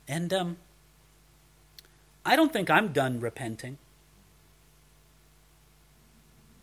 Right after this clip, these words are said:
I don't think I'm done changing my mind and my actions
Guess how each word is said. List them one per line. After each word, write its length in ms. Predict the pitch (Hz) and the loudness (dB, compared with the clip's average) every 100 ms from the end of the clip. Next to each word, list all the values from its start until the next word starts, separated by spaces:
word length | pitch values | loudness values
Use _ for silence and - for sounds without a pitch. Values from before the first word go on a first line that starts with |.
| - - - | -20 -18 -2
I 80 | 226 | 0
don't 120 | 277 | 0
think 160 | 226 175 | 2 4
I'm 200 | 185 165 | 4 4
done 260 | 151 139 | 2 2
changing 540 | - - 156 156 139 131 | 0 2 4 2 0 0
my 160 | 123 | 0
mind 540 | 120 123 127 131 127 127 | 2 0 2 0 -4 -8
and 100 | 117 | -8
my 160 | 117 110 | -6 -4
actions 680 | 107 107 - 120 110 107 | -6 -6 -8 -8 -10 -14